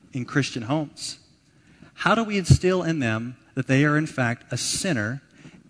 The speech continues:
in need of salvation from the great physician? How do you do that? Well, of course, you, you give them the Word of God. I mean, you tell them the Bible says you're a sinner. You, you do it over and over again. But, but the second thing, I think, the way you instill it in them is that you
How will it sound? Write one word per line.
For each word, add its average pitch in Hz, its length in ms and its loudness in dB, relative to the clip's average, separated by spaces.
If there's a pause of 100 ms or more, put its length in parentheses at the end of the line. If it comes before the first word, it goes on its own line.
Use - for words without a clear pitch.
in 151 160 2
need 165 220 2
of 160 80 4
salvation 131 920 -4 (560)
from 127 140 -4
the 117 80 -6
great 120 320 0 (160)
physician? 113 400 -6
How 135 100 -2
do 160 80 -2
you 160 60 -4
do 147 180 -2
that? 80 200 -14 (640)
Well, 117 120 -6
of - 100 -10
course, - 300 -6 (480)
you, 135 100 -6
you 127 240 -6
give 135 160 6
them 117 80 -4
the 107 60 -8
Word 107 180 -2
of 101 80 -8
God. 120 380 0
I - 20 -10
mean, 107 260 -12
you 101 60 -12
tell 120 220 -2
them 110 80 -6
the 98 100 -14
Bible 113 260 0
says 110 240 0
you're 113 120 -4
a 101 40 -8
sinner. 143 240 -2
You, 104 200 -8
you 117 180 -8
do 131 160 2
it 120 80 0
over 123 220 -2
and 117 100 -4
over 120 160 -2
again. 120 240 -2 (400)
But, 127 160 -4
but - 80 -6
the 120 80 -4
second 214 300 -2
thing, 120 200 -2
I 110 40 0
think, 120 180 -2
the 123 80 -10
way 117 120 0
you 113 120 -2
instill 117 320 0
it 120 80 0
in 131 120 -2
them 156 60 -8
is 127 200 0
that 131 280 0
you 147 240 -2